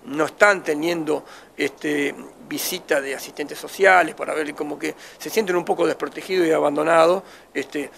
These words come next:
más allá de que no deberían estar ahí. Pero bueno, eh, el Estado permitió que eso ocurriera y hoy por hoy tenemos una situación gravísima ahí sobre el arroyo, detrás del frigorífico, repito,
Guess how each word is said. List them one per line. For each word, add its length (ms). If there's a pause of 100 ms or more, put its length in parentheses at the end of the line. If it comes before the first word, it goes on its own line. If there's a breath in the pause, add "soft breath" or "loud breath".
(120)
más 200
allá 200
de 60
que 120
no 80
deberían 400
estar 240
ahí. 180 (400 soft breath)
Pero 160
bueno, 340
eh, 460 (460 soft breath)
el 120
Estado 540
permitió 640
que 140
eso 200
ocurriera 480
y 160
hoy 160
por 200
hoy 100
tenemos 320
una 140
situación 400 (220 loud breath)
gravísima 760 (320 loud breath)
ahí 460
sobre 320
el 80
arroyo, 340
detrás 300
del 100
frigorífico, 680 (720 loud breath)
repito, 520